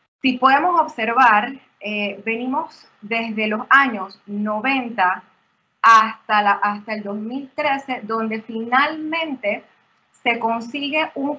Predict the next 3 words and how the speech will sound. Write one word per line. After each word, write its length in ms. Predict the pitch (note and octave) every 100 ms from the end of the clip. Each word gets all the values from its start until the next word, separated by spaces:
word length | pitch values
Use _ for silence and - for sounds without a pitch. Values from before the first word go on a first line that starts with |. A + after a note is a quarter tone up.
| -
catálogo 880 | A#3+ A#3 - C4+ D4 D#4+ E4 E4+ -
internacional 1200 | A#3 A3+ A3 G#3 G#3 A#3 C4 D#4 C#4+ C4 A3 A3 C#4+ _ _ _ _
sobre, 640 | _ C4 B3+ C4 C4+ D#4